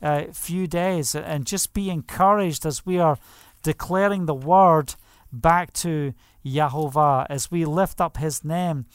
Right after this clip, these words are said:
and we recognize he has raised up a horn for his people.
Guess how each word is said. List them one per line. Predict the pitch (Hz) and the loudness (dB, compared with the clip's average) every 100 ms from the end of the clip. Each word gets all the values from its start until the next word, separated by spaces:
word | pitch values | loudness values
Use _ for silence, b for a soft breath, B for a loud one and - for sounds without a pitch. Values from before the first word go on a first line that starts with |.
| B B - | B B -4
and | 151 | -2
we | 156 156 | -2 -2
recognize | 143 170 175 147 143 127 117 | 0 0 0 -4 -4 -4 -4
he | - 214 | -2 -2
has | 170 127 | -2 -2
raised | 143 175 208 - | 0 0 0 0
up | 170 - | -2 0
a | 151 | -2
horn | - 190 220 226 | 4 8 8 6
for | - 175 | 0 -2
his | 151 202 185 | 0 -2 -4
people. | - 214 214 180 117 - | -4 -4 -2 -4 -6 -10